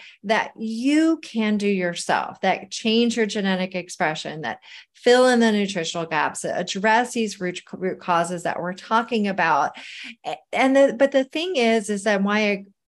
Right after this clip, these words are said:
one of the reasons why I really wanted to write this book is that I realized that with my patients, with different, when the seasons would change, I would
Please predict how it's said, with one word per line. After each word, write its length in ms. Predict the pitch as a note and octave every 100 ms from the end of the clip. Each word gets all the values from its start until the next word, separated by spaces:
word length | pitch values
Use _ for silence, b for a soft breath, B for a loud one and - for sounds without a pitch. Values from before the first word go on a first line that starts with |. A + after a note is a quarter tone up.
| -
one 160 | G#3 B3+
of 60 |
the 80 | B3
reasons 280 | G3+ G3 G3
why 100 | F#3+
I 40 |
really 460 | F#3 G3 A3 B3+ B3
wanted 240 | G#3+ G#3
to 80 | F#3+
write 260 | F3+ F3 -
this 220 | D#3 -
book 360 | C#4 E4+ G3+ F#3+ B B B B
is 220 | B3+ C4
that 340 | C4 A#3+ A#3+ -
I 80 | A3+
realized 420 | B3 E4 A4+ -
that 180 | A#3 G#3
with 140 | A#3+ G#3+
my 160 | G3+
patients, 840 | G3+ - F#4+ F#4+ G#3 F#3 F#3 G3 -
with 260 | G#3+ A#3+ A#3+
different, 340 | C#4+ D4 G#3+
when 160 | A3+ G#3+
the 60 |
seasons 600 | A3 - D4+ D4+ C4+ A#3
would 160 | A3 G3
change, 480 | - C#4+ B3 G3+ F#3+ -
I 100 | G#3+
would 320 | A#3+ A3+ G3